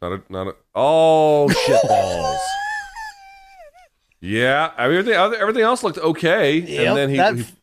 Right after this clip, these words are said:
Speaker 1: he's gonna pop his head back, right, to, ah, you know what happened? Wait, blow it up one more time. Blow it up one more time. Okay, so here he is. He's gonna bump, get under it.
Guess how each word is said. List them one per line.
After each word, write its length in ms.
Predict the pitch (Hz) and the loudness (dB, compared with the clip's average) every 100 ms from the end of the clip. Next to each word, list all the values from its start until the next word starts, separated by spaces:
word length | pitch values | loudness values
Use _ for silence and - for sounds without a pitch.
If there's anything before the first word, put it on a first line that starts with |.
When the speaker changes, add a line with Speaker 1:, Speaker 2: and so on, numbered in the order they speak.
| - | -10
Speaker 1:
he's 100 | 131 | -6
gonna 140 | 135 | -4
pop 240 | 131 160 165 | -2 -2 -2
his 100 | 135 | -2
head 180 | 156 139 | -4 0
back, 260 | 135 131 - _ _ | 0 0 -6 _ _
right, 400 | 113 117 131 - | -2 -2 -2 -8
to, 400 | - 123 113 107 _ _ _ _ _ _ - | -8 -4 -4 -6 _ _ _ _ _ _ -4
ah, 300 | 117 123 123 | 0 2 2
you 120 | 120 120 | 0 0
know 100 | 139 | 2
what 100 | 135 | 2
happened? 380 | 143 160 185 190 _ _ _ _ _ _ _ - | 0 -4 -8 -12 _ _ _ _ _ _ _ -16
Wait, 320 | 143 135 110 | -4 -2 2
blow 160 | 160 | 2
it 60 | 190 | 2
up 80 | 160 | 2
one 100 | 160 | 0
more 80 | 151 | 0
time. 220 | 143 90 | 0 -2
Blow 160 | 120 143 | -2 0
it 60 | |
up 60 | 139 | 0
one 100 | 131 | -2
more 100 | 120 | -2
time. 240 | 113 87 80 _ _ _ _ _ _ - - _ _ _ _ _ _ _ _ _ - | -4 -6 -8 _ _ _ _ _ _ -20 -20 _ _ _ _ _ _ _ _ _ -10
Okay, 120 | 82 | -8
so 100 | 90 | -6
here 180 | 95 107 | 0 2
he 120 | 107 | 2
is. 120 | 107 | 0
He's 120 | 101 | 0
gonna 120 | 98 90 | -6 -4
bump, 380 | 87 120 123 | 0 0 0
get 140 | - 101 | -4 0
under 320 | 110 120 127 | 0 2 2
it. 160 | 127 | 2